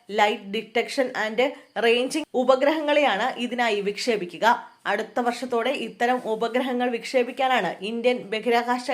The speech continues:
ഏജൻസി ലക്ഷ്യമിടുന്നത്. ഇതോടെ ഇന്ത്യയുടെ ഉപഗ്രഹങ്ങളെ മറ്റു രാജ്യങ്ങളുടെ ആക്രമണത്തിൽ നിന്ന് സംരക്ഷിക്കാനാവും. ഭ്രമണപഥത്തിലുള്ള ഉപഗ്രഹത്തിന്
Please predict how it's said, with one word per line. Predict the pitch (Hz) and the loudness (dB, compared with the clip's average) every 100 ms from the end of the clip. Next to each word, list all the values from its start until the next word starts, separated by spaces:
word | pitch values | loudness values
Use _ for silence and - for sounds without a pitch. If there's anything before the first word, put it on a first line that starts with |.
| 196 | 0
ഏജൻസി | 214 202 226 220 202 180 | 0 0 -4 -6 -6 -6
ലക്ഷ്യമിടുന്നത്. | 180 175 180 156 151 226 226 - - - 214 | -4 -4 -4 -6 0 2 0 -6 -20 -12 -2
ഇതോടെ | 220 220 226 202 | 0 2 0 0
ഇന്ത്യയുടെ | 208 202 220 233 226 - | -4 0 2 2 -2 -6
ഉപഗ്രഹങ്ങളെ | 190 214 226 240 214 202 247 294 - 214 | -4 -4 -2 -4 -2 0 0 -4 -6 2
മറ്റു | 233 233 294 | 2 2 2
രാജ്യങ്ങളുടെ | 277 262 269 269 262 220 | 2 2 0 2 4 4
ആക്രമണത്തിൽ | 226 254 254 254 262 | 2 -2 -2 -2 -2
നിന്ന് | 220 196 175 - | 0 0 0 -2
സംരക്ഷിക്കാനാവും. | 208 233 240 240 202 156 156 240 240 - - _ 170 | -4 -4 -6 -4 -4 -2 -2 -2 -4 -16 -20 _ 0
ഭ്രമണപഥത്തിലുള്ള | 247 262 294 330 330 320 320 311 294 | 4 4 4 4 4 2 2 4 4
ഉപഗ്രഹത്തിന് | 269 277 294 285 254 | 2 0 0 0 0